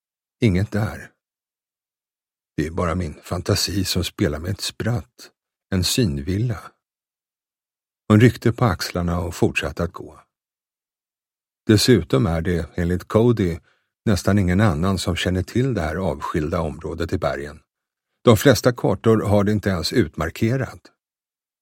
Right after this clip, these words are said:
Jessica tittade upp mot trädkronorna och solstrålarna som letade sig ner genom grenverket och drog upp ryggsäcken för att lindra värken i axlarna. Hon tog tag i remmarna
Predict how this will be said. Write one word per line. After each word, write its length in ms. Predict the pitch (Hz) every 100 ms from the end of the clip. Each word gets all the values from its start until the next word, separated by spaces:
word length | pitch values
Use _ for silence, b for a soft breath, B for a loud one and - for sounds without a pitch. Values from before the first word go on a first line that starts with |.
| _ _ _ _ _ _ _ _ -
Jessica 600 | 117 - 113 - 107 -
tittade 300 | - 95 95
upp 200 | 82 -
mot 120 | 85
trädkronorna 920 | - 113 76 - - 80 76 76 76 - _ _
och 100 | 104
solstrålarna 920 | - 120 - - - 87 87 92 95
som 220 | 92 92 95
letade 440 | 107 - 76 85
sig 160 | - 90
ner 340 | 87 87 87
genom 420 | 78 82 82 80
grenverket 1000 | 85 117 92 69 76 69 76 - 78 - _ _ _ _
och 80 | -
drog 220 | 101 113
upp 160 | 85 -
ryggsäcken 680 | 120 82 - - 76 - 85
för 80 | 90
att 120 | -
lindra 440 | 110 76 73 92
värken 480 | 80 73 101 - 90
i 60 | 82
axlarna. 600 | 80 - 98 82 71 - _ _ _ _ _ _ _ _ _ _ _ -
Hon 120 | 117
tog 180 | 131 110
tag 280 | 135 131 117
i 120 | 110
remmarna 600 | 107 73 71 80 87